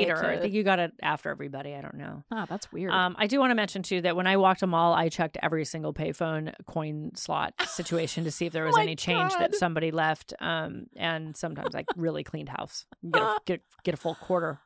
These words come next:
Speaker 1: out of that.
Speaker 2: Oh my God,
Speaker 1: Yeah.
Speaker 2: that is hilarious.
Speaker 1: Um, Strawberry Julius's are the best flavor.
Speaker 2: Yeah, Strawberry Julius is the best.
Speaker 1: Um, God, what else? Did we, was there? I think it's sort of like a Sbarro. Sbarro. How do
Speaker 2: There
Speaker 1: you
Speaker 2: was
Speaker 1: say
Speaker 2: a
Speaker 1: that?
Speaker 2: Sbarro.
Speaker 1: Yeah.
Speaker 2: There was, for a while, there was a Runza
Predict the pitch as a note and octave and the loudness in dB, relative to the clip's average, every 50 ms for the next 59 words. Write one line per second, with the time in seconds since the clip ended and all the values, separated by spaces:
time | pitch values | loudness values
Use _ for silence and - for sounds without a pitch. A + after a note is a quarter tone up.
0 | _ - - - - - G4 G4 G4 F#4 F#4 F4+ F4+ F4 D#4+ D4+ B3 A3 G#3 B3+ | _ -10 -8 -4 -2 0 0 2 2 2 0 0 -2 -2 -2 -4 -4 -4 -2 0
1 | B3 B3 B3 A#3+ A3 A#3+ A#3+ A#3 - B3 B3 - - - A3+ G#3+ G#3 G3 G3+ G3+ | 2 2 2 4 4 4 4 4 2 0 -2 -2 -4 -4 -4 -2 -4 -4 -4 -4
2 | G3+ G3 G3 A3 A3 A3 G3 F#3 A#3 A#3+ A3+ A#3 A#3+ B3 A3 F#3 G#3+ G3+ G3+ G3 | -2 2 4 4 4 4 4 6 6 8 8 10 8 8 6 6 6 6 6 4
3 | G3 - G#3+ G#3 G3+ G#3 G3+ F3+ D#3+ - - _ _ F#3+ F#3+ F3+ F#3 F3 E3 F3+ | 4 2 2 2 4 4 4 4 2 -2 -12 _ _ 2 4 6 6 6 6 4
4 | - - - - F#3+ F#3 E3+ F#3+ F#3+ G#3 B3 - _ _ A3+ G3+ G3+ G3+ G3+ G#3 | 2 -2 -2 0 0 4 4 6 6 4 4 0 _ _ 0 2 6 6 8 8
5 | G#3 G3+ G3 F#3+ F3+ F3 E3+ E3 - - A3+ A3 A3 A#3 A3 G3 - F3+ F#3 F#3 | 8 8 8 8 6 4 2 0 2 4 6 6 8 6 4 4 2 0 -2 -2
6 | F#3 F#3+ F#3 D3+ - - - G3 F#3+ F#3 F3+ D#3+ - G3+ - - E3 - - E3 | -2 -2 -4 -6 -6 -4 -2 -2 -2 -2 -4 -6 -8 -8 -8 -8 -8 -10 -10 -10
7 | - - - - - - F#3 F3+ F3+ F3+ F3 F3+ F3 F3 F3 F3 E3+ - - _ | -10 -10 -10 -12 -4 0 4 4 6 6 6 4 2 0 -2 -6 -8 -12 -14 _
8 | - C#4+ C#4 C4 C4 E4 F#4 G4 G4 - F4 D4+ A#3 F#3 G3+ A3 G3+ A3 G3+ G3+ | -6 -4 -4 -2 0 2 2 2 2 0 2 2 2 2 0 -2 -4 -2 0 2
9 | A3+ G3+ D#3+ F3+ F#3+ G3+ G#3+ G#3 - G3 E3+ D#3 D3+ D3 - C3+ - - - - | 4 4 4 4 4 2 0 -2 -2 -2 -2 -2 -2 -4 -6 -8 -8 -8 -8 -6
10 | E3+ E3 D#3 D#3+ D#3 D#3 F3 F#3+ G3+ G#3+ A#3 A#3+ - - - - F3+ E3 E3 E3+ | -4 -4 -2 0 0 2 2 0 0 -2 -4 -6 -10 -12 -8 -4 -2 0 0 2
11 | F3+ G3 G#3+ A#3 B3 A#3 B3+ D#4 D#4+ E4 E4+ - G3 E3+ - D4 A3 A3 G#3 G3+ | 2 2 2 0 0 4 6 8 8 8 8 6 6 8 8 8 8 10 10 10
12 | G3+ G3+ G3+ G3+ G3+ G3+ G3+ G3+ G3+ G3+ G3+ G3+ G3+ G3+ G3 - - G3+ A3+ A3+ | 10 10 10 8 8 8 8 8 8 8 6 6 4 4 2 2 2 4 6 6
13 | A3 A3 A3 G#3+ G#3 G#3 G#3 G3+ G#3 G3+ - - C#4 C4+ C4+ B3+ C4 D4 F4+ G#4 | 6 6 6 6 8 8 8 8 6 6 6 6 6 8 8 8 8 8 6 6
14 | E4+ C#4 G3+ G3 F#3+ - F#3 F#3 E3 E3+ E3+ F#3 G#3+ A3 G#3+ F#3 E3+ - - D#3+ | 4 4 4 4 2 2 0 -2 0 0 2 4 6 6 4 4 2 -2 -6 -6
15 | E3 F3 | -8 -10